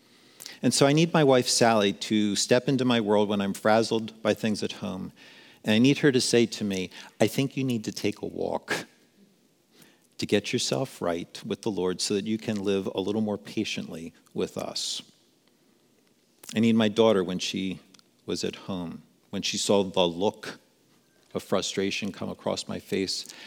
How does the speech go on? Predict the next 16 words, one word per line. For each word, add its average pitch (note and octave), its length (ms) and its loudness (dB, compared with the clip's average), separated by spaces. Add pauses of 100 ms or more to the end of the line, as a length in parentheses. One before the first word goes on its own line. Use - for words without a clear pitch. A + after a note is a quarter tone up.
(140)
I A2 40 -2
needed A#2 320 4
her G#2+ 60 4
to G#2+ 80 2
step - 340 2
into G#2 140 0
my F#2+ 140 0
world F#2+ 360 -2
and F2 80 -8
say, F#2+ 320 -4
"Easy, G2+ 340 -6
Dad." E2 420 -4 (1500)
I C#3 80 6
need F3 180 6
my D#3 160 4
colleague G#2+ 720 0